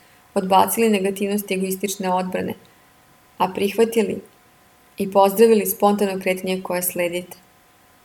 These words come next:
Ovo kreativno iskustvo će nastaviti da se širi sve dok se ne desi totalno sjedinjenje sa svim postojećim. Tada entitet ostaje u tački sjedinjenja u beskrajnom duhovnom blaženstvu.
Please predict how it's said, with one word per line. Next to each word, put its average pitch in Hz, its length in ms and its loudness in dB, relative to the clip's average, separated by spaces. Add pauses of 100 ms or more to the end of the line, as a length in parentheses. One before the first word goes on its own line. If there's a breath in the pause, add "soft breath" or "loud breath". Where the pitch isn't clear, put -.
(800)
Ovo 196 160 0
kreativno 202 440 0
iskustvo 185 380 -6
će 208 120 -6
nastaviti 190 480 -2
da 175 60 -10
se 214 160 -12
širi 214 340 0 (600 loud breath)
sve 226 160 2
dok 220 180 2
se - 120 0
ne 196 140 4
desi 196 340 2 (440)
totalno 220 360 4
sjedinjenje 190 480 -4
sa 202 140 -2
svim 214 380 0 (300)
postojećim. 180 720 -6 (580)
Tada 196 220 0
entitet 196 440 0
ostaje 190 400 0
u - 20 -6
tački 190 360 0
sjedinjenja 190 480 0
u 220 40 2
beskrajnom 196 560 -2
duhovnom 185 460 -6
blaženstvu. 180 640 -6